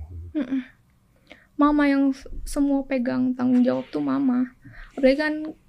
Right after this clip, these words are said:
kita di, ti-, kita tiga-tiganya cewek gitu. Adik aku cewek. Jadi kalau misalnya aku kelihatan lemah sekarang, siapa yang bakal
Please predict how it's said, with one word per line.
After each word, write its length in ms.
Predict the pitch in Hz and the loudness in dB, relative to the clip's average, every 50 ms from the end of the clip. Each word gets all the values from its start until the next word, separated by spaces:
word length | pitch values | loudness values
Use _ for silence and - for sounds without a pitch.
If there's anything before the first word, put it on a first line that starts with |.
| _ _ _ _ _ | _ _ _ _ _
kita 240 | - - 254 - 302 | -10 -6 -4 -2 0
di, 240 | 262 285 285 - - _ _ _ _ | 0 0 0 -2 -6 _ _ _ _
ti-, 240 | - 277 254 254 _ _ _ | -6 -6 -6 -6 _ _ _
kita 240 | - 294 - 330 330 | -10 -8 -6 -4 -2
tiga-tiganya 480 | 320 262 285 254 262 247 262 269 285 | 0 0 0 0 0 0 0 0 -2
cewek 640 | 294 - - 262 247 240 247 247 247 247 254 247 - | -4 -6 -6 -6 -4 -4 -4 -4 -4 -6 -8 -12 -14
gitu. 160 | 233 233 - _ _ _ _ _ _ _ _ _ _ _ _ _ _ _ | -16 -16 -16 _ _ _ _ _ _ _ _ _ _ _ _ _ _ _
Adik 240 | - 247 262 254 | -4 -4 -2 -2
aku 160 | 262 254 - 311 | -4 -6 -8 -10
cewek. 560 | 302 - 269 254 247 247 240 247 262 330 359 - - _ _ _ _ _ _ _ _ _ _ _ - | -8 -6 -4 -4 -2 -4 -4 -6 -8 -12 -16 -20 -20 _ _ _ _ _ _ _ _ _ _ _ -4
Jadi 320 | 269 254 254 285 311 - _ _ _ _ _ _ _ _ _ _ | -4 -2 -2 -2 -6 -8 _ _ _ _ _ _ _ _ _ _
kalau 240 | _ - - 262 262 | _ -8 -4 -2 0
misalnya 480 | 254 254 254 - 269 254 247 262 285 269 | 2 2 0 0 0 0 0 0 0 -4
aku 320 | 254 - 330 330 - - - _ _ _ _ _ _ _ _ _ _ | -8 -8 -8 -8 -8 -10 -14 _ _ _ _ _ _ _ _ _ _
kelihatan 480 | _ - 254 247 254 254 277 247 240 240 | _ -4 -4 -4 -4 -4 -4 -2 -2 0
lemah 400 | 233 226 220 220 226 226 - - | -2 -2 -4 -4 -6 -10 -14 -20
sekarang, 640 | - _ _ - 226 233 226 233 233 233 247 254 - _ _ _ _ _ _ | -20 _ _ -8 -6 -6 -6 -4 -4 -4 -4 -6 -8 _ _ _ _ _ _
siapa 320 | - - 285 285 - 320 | -8 -8 -6 -6 -4 -4
yang 160 | 320 311 285 262 | -2 0 0 0
bakal 400 | 247 254 - - 240 240 233 | 0 -2 -4 -6 -6 -6 -8